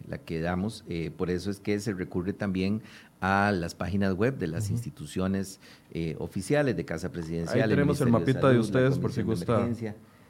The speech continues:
Speaker 1: Sí, correcto, perfecto. Y, eh,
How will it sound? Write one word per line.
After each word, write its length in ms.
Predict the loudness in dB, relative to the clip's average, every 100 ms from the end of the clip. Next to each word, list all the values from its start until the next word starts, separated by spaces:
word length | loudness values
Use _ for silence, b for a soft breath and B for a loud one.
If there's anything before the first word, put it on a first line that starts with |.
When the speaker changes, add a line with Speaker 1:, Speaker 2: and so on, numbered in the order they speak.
| b
Speaker 1:
Sí, 300 | -2 2 2 0
correcto, 440 | 0 0 0 -4
perfecto. 560 | -4 0 0 2 0 2
Y, 420 | 6 8 8 4 0
eh, 400 | 2 4 4 2